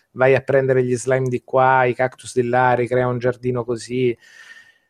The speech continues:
La, è molto focalizzato sulla costruzione, su trovare elementi per costruire. Non è che il personaggio lo livelli perché fai l'armatura con l'oro, e cioè con,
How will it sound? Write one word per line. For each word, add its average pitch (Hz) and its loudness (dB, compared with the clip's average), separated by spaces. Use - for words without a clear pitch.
La, 131 2
è 139 2
molto 165 4
focalizzato 139 4
sulla 135 0
costruzione, 120 -2
su - -10
trovare 135 0
elementi 135 -2
per 127 0
costruire. 131 0
Non 117 -6
è 123 -6
che 131 -4
il 117 -4
personaggio 131 -2
lo 135 6
livelli 139 2
perché 131 -2
fai 123 0
l'armatura 123 0
con 120 -6
l'oro, 120 0
e 123 0
cioè 120 -4
con, 107 -20